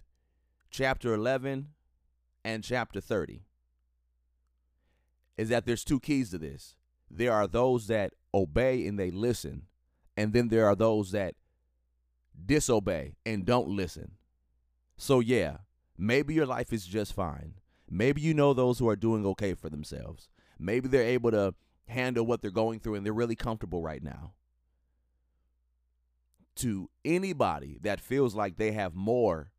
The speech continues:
in life, like they feel like there's something else that is calling them, and really just for anybody, this is the year we need to check in with God. Because I, l-, let me just get the,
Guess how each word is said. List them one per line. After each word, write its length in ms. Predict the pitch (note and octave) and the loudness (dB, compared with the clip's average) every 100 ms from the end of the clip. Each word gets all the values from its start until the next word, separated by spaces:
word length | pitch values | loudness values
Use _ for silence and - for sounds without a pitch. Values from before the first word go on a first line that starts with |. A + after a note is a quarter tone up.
| _ - | _ -8
in 140 | G#2+ | -6
life, 320 | G2 E2+ D2+ | -4 -6 -6
like 180 | - F2 | -8 -6
they 120 | G2 | -6
feel 240 | F2+ C3 A#2 | -2 0 0
like 200 | G#2+ G2+ | -2 -4
there's 160 | F#2+ | -8
something 400 | - B2 A#2 G#2+ - | -4 -4 -4 -8 -2
else 260 | A2 G#2+ | -2 -2
that 160 | G2+ F#2 | -4 -6
is 100 | E2+ | -8
calling 480 | - A#2+ B2 F#2+ E2 | -2 2 2 2 -8
them, 300 | C2+ C2+ - _ _ _ _ _ _ _ _ _ _ - | -10 -12 -16 _ _ _ _ _ _ _ _ _ _ -6
and 200 | B2 G#2+ | -4 2
really 220 | E3+ G3+ | 2 2
just 260 | C3+ B2 - | -2 -2 -4
for 200 | F#2+ D#2+ | -10 -8
anybody, 680 | A2 D3 A2+ D2 C2 C2 D#2+ - _ _ _ _ - | -4 -4 -4 -8 -12 -14 -18 -20 _ _ _ _ -8
this 300 | D#2+ B2 B2+ | -2 -2 -2
is 160 | A#2 | -6
the 100 | G2+ | -4
year 200 | G#2+ G#2+ | -2 -2
we 140 | G2+ G#2+ | 0 -2
need 140 | G#2 | -4
to 80 | F2+ | -6
check 260 | - F#2+ G2 | -6 -6 -6
in 100 | F2+ | -10
with 140 | D2 | -10
God. 320 | D2 C2 - - _ _ _ _ _ _ _ _ _ _ _ _ _ _ _ _ _ - | -12 -12 -18 -20 _ _ _ _ _ _ _ _ _ _ _ _ _ _ _ _ _ -12
Because 300 | G#2 A2 G2 - | -4 -4 -4 -2
I, 140 | A#2 - _ _ - | -2 -4 _ _ -18
l-, 100 | G#2+ _ _ | -18 _ _
let 120 | A2+ C#3+ | -6 -4
me 120 | E3 | -2
just 280 | D3+ C3+ G2 | -2 -4 -4
get 200 | C3 - | -6 -8
the, 600 | F2+ G#2 G2 F#2+ F#2 | -10 -8 -8 -8 -10